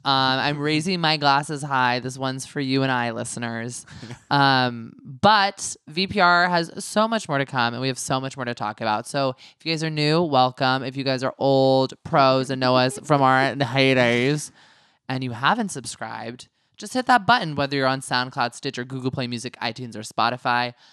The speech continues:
Speaker 1: Subscribe and jive with us. If you guys are on social media, and, like, who the heck isn't,
Speaker 2: <laughs>
Speaker 1: you can follow us at Hot and Bravod. That's H O T and B R A V O D. And that's on Instagram and Twitter.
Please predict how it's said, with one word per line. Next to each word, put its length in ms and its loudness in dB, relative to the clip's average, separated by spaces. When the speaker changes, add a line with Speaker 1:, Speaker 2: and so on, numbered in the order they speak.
Speaker 1:
Subscribe 880 0
and 320 -8
jive 580 0
with 240 -4
us. 460 0
If 100 -20
you 80 -4
guys 140 0
are 40 -2
on 80 -2
social 320 -2
media, 240 -4
and, 160 -2
like, 180 -4
who 280 -6
the 80 -2
heck 260 -6
isn't, 580 2
Speaker 2:
<laughs> 140 -18
Speaker 1:
you 120 -10
can 140 -8
follow 420 2
us 400 0
at 400 -2
Hot 480 -2
and 180 -10
Bravod. 640 0
That's 260 -6
H 180 -6
O 100 -4
T 400 -6
and 180 -10
B 180 -2
R 140 0
A 180 -4
V 220 -6
O 120 -2
D. 460 -4
And 120 -8
that's 180 -4
on 60 -6
Instagram 360 -8
and 80 -8
Twitter. 420 -2